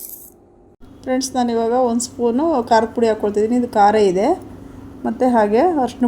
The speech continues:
ಪುಡಿ ಕಾಲು ಚಮಚ ಹಾಕ್ಕೊಳ್ತಾ ಇದ್ದೀನಿ. ಮತ್ತು ಗರಂ ಮಸಾಲ ಹಾಕ್ಕೊಳ್ತೀನಿ ಕಾಲು ಚಮಚ. ಮತ್ತು ಪೆಪ್ಪರ್ ಪೌಡರ್ ಹಾಕ್ಕೊಳ್ತಾ ಇದ್ದೀನಿ.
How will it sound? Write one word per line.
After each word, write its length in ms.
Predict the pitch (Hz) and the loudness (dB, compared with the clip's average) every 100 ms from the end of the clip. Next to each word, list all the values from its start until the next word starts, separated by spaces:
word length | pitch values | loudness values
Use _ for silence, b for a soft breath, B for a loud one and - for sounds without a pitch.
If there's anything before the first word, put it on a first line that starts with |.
| 233 | 0
ಪುಡಿ 120 | 233 | -2
ಕಾಲು 240 | 226 208 | 2 2
ಚಮಚ 260 | 208 214 208 | 2 -2 -2
ಹಾಕ್ಕೊಳ್ತಾ 340 | 196 208 190 | -2 -2 -2
ಇದ್ದೀನಿ. 300 | 180 180 220 349 - - - - - - - - - - - - - - | 0 0 0 -2 -2 -14 -20 -20 -20 -20 -20 -20 -20 -20 -20 -18 -18 -6
ಮತ್ತು 280 | 226 226 254 | -2 4 4
ಗರಂ 240 | 220 220 233 | 6 6 4
ಮಸಾಲ 280 | 233 226 208 | 2 2 0
ಹಾಕ್ಕೊಳ್ತೀನಿ 420 | 202 202 202 208 | 0 -2 -2 0
ಕಾಲು 220 | 202 190 | 0 0
ಚಮಚ. 320 | 196 190 - 240 359 - - - - - - - - - | -2 -4 -2 -2 -2 -6 -20 -20 -20 -20 -20 -20 -18 -8
ಮತ್ತು 260 | 233 208 294 392 - - - - 233 | -6 0 2 0 -4 -16 -18 -6 0
ಪೆಪ್ಪರ್ 300 | 214 233 233 | 2 2 4
ಪೌಡರ್ 200 | 220 214 | 4 6
ಹಾಕ್ಕೊಳ್ತಾ 360 | 208 208 202 196 | 4 0 -2 0
ಇದ್ದೀನಿ. 300 | 185 208 | 0 0